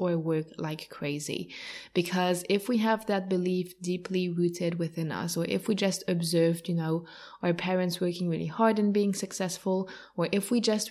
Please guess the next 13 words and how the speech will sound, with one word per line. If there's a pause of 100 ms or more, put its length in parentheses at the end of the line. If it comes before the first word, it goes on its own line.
remember
all
of
the
times
at
school
where
we
didn't
understand
a
subject,